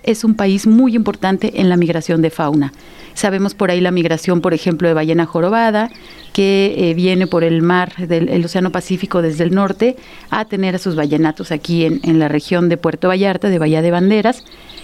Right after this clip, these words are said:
Más adelante tendremos un programa exclusivo de ballenas para que no se lo pierdan, pero también México es un lugar muy importante para la migración de las aves.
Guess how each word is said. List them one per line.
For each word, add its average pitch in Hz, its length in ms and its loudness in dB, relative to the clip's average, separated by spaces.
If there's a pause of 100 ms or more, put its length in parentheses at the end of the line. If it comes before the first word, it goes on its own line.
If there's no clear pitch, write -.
Más 190 200 -2
adelante 175 380 0
tendremos 175 440 0
un 175 120 2
programa 165 520 -2
exclusivo 175 680 -4
de 165 80 0
ballenas 202 480 0
para 156 200 -4
que - 100 -4
no 156 100 4
se 180 100 -6
lo - 120 0
pierdan, 202 420 0 (520)
pero 294 260 2
también 226 360 2
México 220 520 0
es 220 240 -2
un 226 80 4
lugar 202 260 2
muy 208 160 2
importante 185 540 -2
para 190 260 -4
la 185 100 0
migración 170 480 0
de 175 60 0
las 156 280 -2
aves. 160 420 -6